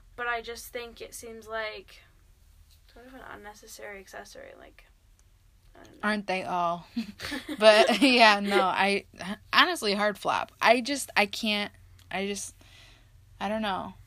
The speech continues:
Speaker 2: Like, you wouldn't put acrylics on your toes. I don't
Speaker 1: Mm-hmm.
Speaker 2: know why you put a, rings on your toes. Like, I just,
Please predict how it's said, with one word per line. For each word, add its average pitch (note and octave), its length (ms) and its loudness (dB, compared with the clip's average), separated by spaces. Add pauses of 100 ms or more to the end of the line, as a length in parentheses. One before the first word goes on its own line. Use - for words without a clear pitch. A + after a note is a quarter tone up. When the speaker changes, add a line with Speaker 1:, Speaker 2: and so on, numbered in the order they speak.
(140)
Speaker 2:
Like, G3+ 200 0
you A3+ 100 -2
wouldn't B3+ 220 -2
put B3 140 -2
acrylics G3+ 380 -2
on G3 100 -4
your G3 80 -6
toes. F#3 580 -4 (400)
I G3 120 2
don't G3 100 -2
Speaker 1:
Mm-hmm. F#3+ 80 -6
Speaker 2:
know F#3 160 -2
why F3+ 120 -2
you F3+ 80 -8
put F3+ 140 -10
a, F3+ 100 -6 (220)
rings F#3 360 -8
on F3+ 120 -8
your F3+ 120 -10
toes. F3 440 -8
Like, E3+ 140 -8
I A3 120 6
just, A#3 280 -6